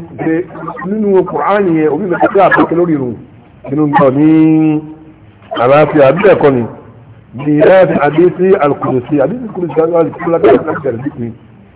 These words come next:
wọ́n máa ń ṣe àdéhìí al-Qudusi. Allahu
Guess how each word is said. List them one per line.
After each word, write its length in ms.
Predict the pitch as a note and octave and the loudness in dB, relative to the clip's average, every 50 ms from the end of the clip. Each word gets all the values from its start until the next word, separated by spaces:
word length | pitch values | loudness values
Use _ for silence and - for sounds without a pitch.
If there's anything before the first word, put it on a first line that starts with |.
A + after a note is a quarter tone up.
| _ _ - | _ _ -2
wọ́n 200 | - E3 E3+ D#3+ | 0 0 0 0
máa 80 | D3+ D3+ | 0 -2
ń 40 | C#3+ | -2
ṣe 60 | - D3 | -2 -2
àdéhìí 220 | C3 B2+ C#3 C3 | -2 -4 -4 -8
al-Qudusi. 920 | - - C3 B2 B2+ A#2 - - - - A#2 - G#2+ - - - A2 A2 G2 - - - - - - - - _ _ - - - | -10 -10 -8 -8 -8 -6 -2 -2 0 2 2 0 0 -2 -4 -4 -4 -6 -8 -12 -16 -20 -20 -20 -20 -20 -20 _ _ -12 -8 -4
Allahu 520 | B2 B2+ B2+ C3+ C3+ C3+ C3+ B2 A2+ A#2 | -2 0 2 4 4 4 4 4 2 0